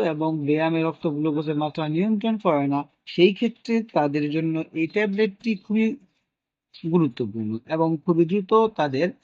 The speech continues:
গ্লুকোজের মাত্রা নিয়ন্ত্রণ করতে কাজ করে থাকে এবং এটা আমাদের ওজনও কমায়। সুতরাং আজকের টপিকটি যাদের ডায়াবেটিস রয়েছে তাদের জন্য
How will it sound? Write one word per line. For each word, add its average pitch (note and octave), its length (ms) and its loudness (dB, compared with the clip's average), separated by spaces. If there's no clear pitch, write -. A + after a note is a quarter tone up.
গ্লুকোজের G3+ 500 2
মাত্রা D3 220 -4
নিয়ন্ত্রণ G#3 340 -2
করতে G3+ 300 -4
কাজ G3 140 0
করে A#2 260 -2
থাকে A#2+ 300 -6
এবং D#3 200 0
এটা G#3 220 4
আমাদের C#3+ 320 0
ওজনও G#3 360 2
কমায়। C3 340 0
সুতরাং D3+ 380 -4
আজকের F#3 280 -2
টপিকটি F#3+ 420 0
যাদের D3 280 0
ডায়াবেটিস C#3 520 0
রয়েছে G#3+ 480 4
তাদের D3+ 340 2
জন্য E3+ 140 4